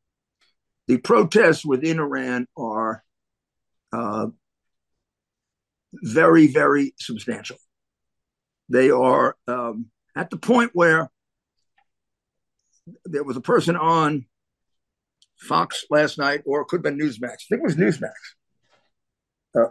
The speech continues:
a-, an Iranian woman author who said that she would describe it as a revolution. I interviewed, and I would suggest, uh, going to my podcast to get the details of this. I interviewed,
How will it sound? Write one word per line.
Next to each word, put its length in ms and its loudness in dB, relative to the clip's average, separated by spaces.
a-, 260 -2
an 120 2
Iranian 480 2
woman 240 0
author 500 0
who 80 -8
said 300 -2
that 100 -8
she 140 -2
would 160 -4
describe 460 -2
it 60 -4
as 240 -4
a 220 -2
revolution. 540 -4
I 140 -6
interviewed, 720 -2
and 120 -6
I 180 -6
would 180 -4
suggest, 460 -4
uh, 100 -8
going 260 -10
to 40 -6
my 120 -4
podcast 640 -2
to 100 -10
get 200 -4
the 60 -4
details 560 -4
of 80 -8
this. 200 -4
I 140 2
interviewed, 580 0